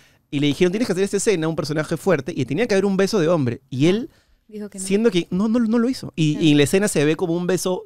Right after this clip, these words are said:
Speaker 1: se ve horrible, ¿no? Es un beso falseado,
Speaker 2: <laughs>
Speaker 1: donde se le ve la nuca y,
Speaker 2: Ya.
Speaker 1: y, y no lo pudo hacer.
Speaker 2: Wow.
Speaker 1: Y yo creo que está bien, porque tal vez no estaba preparado. Entonces,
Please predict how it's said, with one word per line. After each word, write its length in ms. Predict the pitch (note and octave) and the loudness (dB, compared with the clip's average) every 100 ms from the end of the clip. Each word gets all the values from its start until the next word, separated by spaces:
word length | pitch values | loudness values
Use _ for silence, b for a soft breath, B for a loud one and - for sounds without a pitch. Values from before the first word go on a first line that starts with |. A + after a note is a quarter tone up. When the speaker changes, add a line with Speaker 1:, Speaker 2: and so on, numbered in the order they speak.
| - - | -16 -16
Speaker 1:
se 140 | A#2+ | -10
ve 100 | A#2+ | -6
horrible, 440 | A#2 C3+ A#2+ G#2+ G#2 | -2 2 2 0 -6
¿no? 80 | |
Es 80 | A#2+ | -4
un 80 | C#3 | -2
beso 180 | C3+ C#3+ | 0 0
falseado, 640 | C3+ A#2+ - C#3+ C#3+ D#3 | -2 -2 2 4 4 2
Speaker 2:
<laughs> 300 | G4 - F#4+ | 0 -4 -6
Speaker 1:
donde 160 | C#3 C#3+ | -2 0
se 100 | C#3 | 2
le 100 | C3+ | 2
ve 80 | D3 | 4
la 120 | D#3 | 4
nuca 580 | E3+ F3 D#3+ E3+ A3+ - | 6 4 6 4 4 0
y, 160 | D#3 C#3 | 2 4
Speaker 2:
Ya. 200 | C3 C3+ | 4 2
Speaker 1:
y, 340 | C#3+ C3 B2+ B2+ | 0 0 0 -2
y 100 | B2+ | -2
no 140 | A#2+ E3 | 2 4
lo 80 | D#3 | 4
pudo 180 | G#3 | 4
hacer. 260 | D3+ C4+ D3+ - B B G#3 | 4 4 2 -6 B B -16
Speaker 2:
Wow. 320 | G3+ G3+ G3+ | -14 -14 -16
Speaker 1:
Y 60 | A#2 | -6
yo 100 | C3+ | -4
creo 220 | - C#4+ | 0 0
que 280 | B3 F3+ - _ _ - | 2 0 -2 _ _ -12
está 260 | - - F3+ | -8 -2 4
bien, 220 | D4 C#4+ | 6 6
porque 180 | - - | 2 -2
tal 140 | G3 | -2
vez 100 | A3 | 0
no 80 | A#3+ | 0
estaba 260 | A3+ A3+ A3+ | 0 0 2
preparado. 440 | F#3+ C3+ G3 D3 | 0 0 2 2
Entonces, 440 | B2 D#3+ D#3+ - | 0 -4 -6 -8